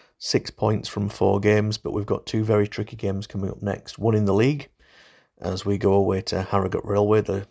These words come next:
who are topping the table at the moment. We know, know how effective they are from last season, so they'll be a very different challenge to Dronfield. So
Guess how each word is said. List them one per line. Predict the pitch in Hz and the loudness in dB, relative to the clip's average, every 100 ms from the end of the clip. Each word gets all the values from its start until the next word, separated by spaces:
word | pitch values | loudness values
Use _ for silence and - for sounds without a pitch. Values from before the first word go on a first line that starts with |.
| - 104 104 | -16 -14 -10
who | 95 | -10
are | |
topping | - 110 104 98 | -6 -6 -4 -6
the | |
table | 98 101 107 104 | -4 0 0 0
at | - | 0
the | |
moment. | 104 110 110 - | 0 0 0 -4
We | - | -6
know, | 92 101 98 - | 0 0 0 -4
know | 107 107 104 - - - _ | 0 2 2 -2 -20 -20 _
how | 85 | -6
effective | 90 107 - 98 | -2 -4 -4 -6
they | 95 104 | -2 0
are | 104 | 0
from | 104 101 | 0 0
last | 101 101 | 0 0
season, | - 95 104 110 | -2 -2 -2 -4
so | - 101 101 - - - _ | 2 2 0 -6 -20 -20 _
they'll | 113 | 2
be | 101 | 4
a | 98 | 4
very | 104 104 | 4 2
different | 98 101 - 98 - _ | 0 -4 -4 -4 -6 _
challenge | - 104 101 98 98 - _ _ _ | -4 -2 -2 -4 -6 -12 _ _ _
to | - 98 | -6 -6
Dronfield. | 95 101 101 - 92 90 | 0 2 2 -2 -2 -2
So | - - 101 | -4 0 0